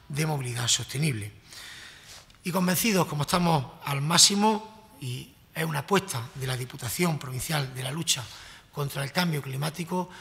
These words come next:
no solo nos quedamos con la realización de esas incontables acciones que le he desarrollado, sino que también pusimos hace ya cinco años, como le decía, en marcha una convocatoria con fondos propios dirigida a ayuntamientos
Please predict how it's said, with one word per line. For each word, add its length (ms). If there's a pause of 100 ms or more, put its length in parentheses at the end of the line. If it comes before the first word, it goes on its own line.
(220)
no 140
solo 300
nos 140
quedamos 440 (440)
con 140
la 100
realización 720 (220)
de 220
esas 200
incontables 640
acciones 500
que 160
le 240 (520)
he 100
desarrollado, 720 (340)
sino 320
que 100
también 460 (340)
pusimos 500 (160)
hace 220
ya 160
cinco 360
años, 260
como 160
le 80
decía, 220
en 100
marcha 380 (420)
una 240
convocatoria 880
con 180
fondos 420 (200)
propios 500 (420)
dirigida 680
a 140
ayuntamientos 840